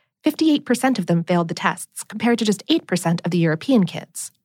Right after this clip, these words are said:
Then President Dwight Eisenhower was not pleased. He took action by forming the President's Council on Youth Fitness in nineteen fifty-six to seek out strategies for improving American kids' fitness scores. Concern mounted by the time John F. Kennedy took office.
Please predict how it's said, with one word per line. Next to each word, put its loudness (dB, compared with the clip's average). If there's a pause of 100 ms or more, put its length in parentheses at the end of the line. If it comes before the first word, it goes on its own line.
(420)
Then 4
President 0
Dwight 0
Eisenhower 2
was 0
not 0
pleased. -8 (320)
He 0
took 0
action 0
by 4
forming 2
the 2
President's 0
Council 0
on 0
Youth -2
Fitness -2
in 2
nineteen 0
fifty-six -8
to 0
seek -2
out 0
strategies -2
for -2
improving 2
American 2
kids' -4
fitness 0
scores. -10 (500)
Concern 2
mounted 2
by 2
the -4
time 2
John 2
F. -2
Kennedy 2
took -2
office. -4